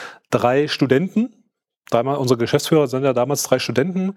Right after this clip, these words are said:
kannten sich und haben sich überlegt, „Mensch, wir könnten doch mal was zusammen machen.“ Haben dann die Firma in Berlin gegründet, tatsächlich. Also A V M ist schon immer in Berlin ein Unternehmen, weil damals gab's auch noch die Berlin-Zulage, das war ganz praktisch.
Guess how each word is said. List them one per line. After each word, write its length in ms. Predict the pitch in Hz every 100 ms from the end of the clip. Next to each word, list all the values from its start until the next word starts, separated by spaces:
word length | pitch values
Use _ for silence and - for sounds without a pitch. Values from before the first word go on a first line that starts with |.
| - - -
kannten 380 | - 151 185 196
sich 260 | 170 202 -
und 220 | 151 -
haben 320 | 151 156 156
sich 140 | 143 135
überlegt, 300 | 147 143 -
„Mensch, 220 | 190 -
wir 80 | 214
könnten 260 | - 160
doch 100 | 151
mal 140 | 147 139
was 200 | 139 -
zusammen 260 | 123 113
machen.“ 340 | 143 - 240 - _ _ _ _ _ _ _ _ _ - - - - - -
Haben 320 | - 143 151
dann 500 | 143 139 139 139 135
die 100 | 127
Firma 320 | 123 147 143
in 160 | 143 143
Berlin 340 | 131 123 147
gegründet, 600 | 180 185 170 180 214 - -
tatsächlich. 480 | 160 - 147 175
Also 500 | 123 113 123 120 123 -
A 160 | 123
V 160 | 123 139
M 200 | 135 139
ist 200 | - -
schon 160 | - 143
immer 200 | 147 156
in 60 | 147
Berlin 240 | 135 139
ein 60 | 139
Unternehmen, 440 | 131 117 123 180
weil 120 | 135
damals 360 | 113 120 123 -
gab's 200 | 117 -
auch 60 |
noch 140 | 123 117
die 80 | 117
Berlin-Zulage, 580 | 107 165 - 165 165
das 160 | 143 -
war 80 | 120
ganz 200 | 117 -
praktisch. 520 | - 175 - 170 -